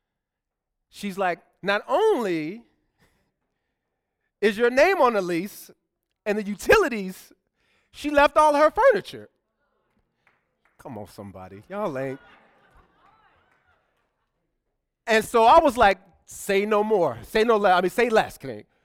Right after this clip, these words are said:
We are going to take that apartment as of tonight."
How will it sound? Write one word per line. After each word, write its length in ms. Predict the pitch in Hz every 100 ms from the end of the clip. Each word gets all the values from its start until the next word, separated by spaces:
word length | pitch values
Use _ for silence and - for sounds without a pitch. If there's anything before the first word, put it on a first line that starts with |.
| _ _ _
We 220 | 170 262
are 240 | 233 202
going 400 | 175 190 196 190 180 190
to 200 | 165 160
take 320 | - 220 214
that 160 | 240
apartment 560 | 247 - 269 117 113 139 _ _ _ -
as 220 | 165 -
of 220 | 185 175
tonight." 500 | - 175 180 139 101